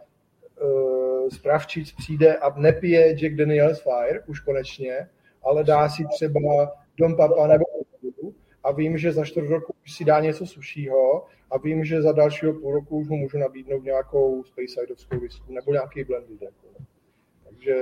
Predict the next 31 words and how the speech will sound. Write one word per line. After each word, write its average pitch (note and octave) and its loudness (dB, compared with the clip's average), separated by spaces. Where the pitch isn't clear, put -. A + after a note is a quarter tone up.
to C#3+ 2
je C#3 4
taková D3+ 4
práce D3 2
tady C#3 -2
s, - -14
tady C3+ -4
s - -18
těma D3 -4
lidma, C#3+ -4
ale D3 2
furt D3+ -8
se F3+ -4
snažíme D#3 2
je D3+ 4
dostávat D3+ 2
spíš - -12
jako D3 -2
na C#3+ 0
ten D3 -2
směr, C#3 0
eh, - -4
té C3 -2
whisky, B2+ -10
no, G2+ -8
protože B2 -12
to C#3+ -4
nás C3 -2
baví A2+ -8
jako F#2+ -20
víc. - -20